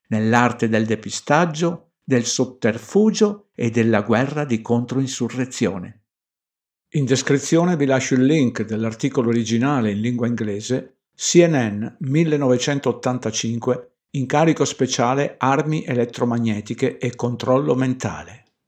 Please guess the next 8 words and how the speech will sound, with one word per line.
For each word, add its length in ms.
Finché 280
non 120
spegnete 420
tutti 240
i 40
device 500
di 60
informazione 920